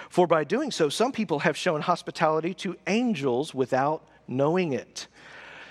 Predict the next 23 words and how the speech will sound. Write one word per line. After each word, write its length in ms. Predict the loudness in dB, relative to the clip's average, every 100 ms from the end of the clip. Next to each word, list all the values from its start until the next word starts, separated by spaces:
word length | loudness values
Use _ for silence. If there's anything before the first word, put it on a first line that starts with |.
| -20 _ _
So 120 | 0
the 80 | 2
writer 260 | 4 4 2
of 80 | 0
Hebrews 340 | 0 0 -2
is 80 | -4
pointing 420 | 0 0 2 -2
to 160 | 0 0
this 160 | 0 -2
count-, 220 | -2 -2
encounter 320 | -2 0 2
with 140 | 0
Abraham 420 | 2 2 2 0 -2
and 80 |
saying, 240 | -2 -2 -2
"This 160 | -4
is 140 | -2 -2
a 20 |
great 240 | 0 0
example 380 | 0 0 -2 -2
for 160 | 0 0
us, 120 | 0
guys," 360 | -6 -8 -8